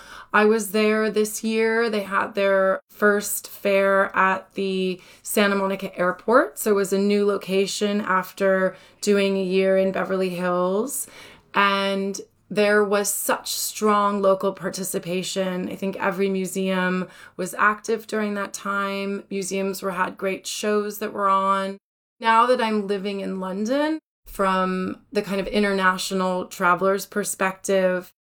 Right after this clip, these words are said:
figuring out that date that's gonna be the perfect sweet spot to really attract people from all over the world does take time. But I think, you know, Los Angeles, Frieze L A is absolutely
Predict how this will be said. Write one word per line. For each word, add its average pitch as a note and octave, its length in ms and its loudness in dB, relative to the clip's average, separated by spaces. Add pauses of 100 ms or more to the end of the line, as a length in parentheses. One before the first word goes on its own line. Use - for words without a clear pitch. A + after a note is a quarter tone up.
(320)
figuring G#3 420 2
out F#3 220 2
that - 260 -2
date F#3+ 380 0
that's F#3+ 200 -10
gonna F3+ 220 -2
be F3+ 240 -4
the F#3+ 140 -2
perfect G3 420 -6
sweet G3+ 320 -4
spot - 460 0
to F3 500 -4 (240)
really F#3+ 340 2
attract F#3 480 -2
people G#3 280 -4
from G3 200 -6
all F3+ 200 -2
over F#3+ 200 -8
the F#3+ 140 -6
world F3+ 560 0 (280)
does F#3+ 360 -2
take G3+ 300 -6
time. G3 640 -2 (340)
But - 120 -4
I G#3 80 4
think, G#3+ 420 -2
you G#3 120 -2
know, G3 140 -4
Los G3 320 2
Angeles, G3 800 -6
Frieze G#3+ 280 -2
L G3 180 2
A G3 160 0
is F#3+ 160 -8
absolutely F#3 1200 -4